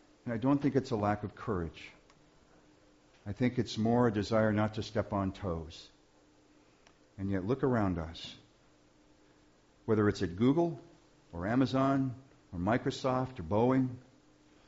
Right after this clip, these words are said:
whether it's at T-Mobile or anywhere else, whether it's in retirement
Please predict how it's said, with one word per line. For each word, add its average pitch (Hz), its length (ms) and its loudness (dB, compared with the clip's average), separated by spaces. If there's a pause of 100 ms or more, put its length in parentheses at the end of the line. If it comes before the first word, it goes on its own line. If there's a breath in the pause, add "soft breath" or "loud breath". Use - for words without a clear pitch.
(380 soft breath)
whether 107 140 -2
it's 101 100 -2
at 95 120 -4
T-Mobile 143 720 4
or - 140 0
anywhere 127 460 4
else, 143 320 0
whether 135 240 4
it's 131 120 0
in 139 120 4
retirement 170 680 0